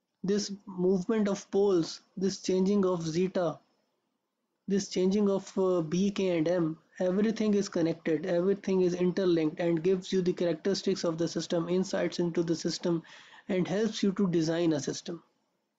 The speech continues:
So today's lecture was specifically important as we discussed very, uh,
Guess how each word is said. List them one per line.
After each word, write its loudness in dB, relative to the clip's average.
So 0
today's 2
lecture 0
was 2
specifically 0
important 2
as 0
we 2
discussed -2
very, 0
uh, 2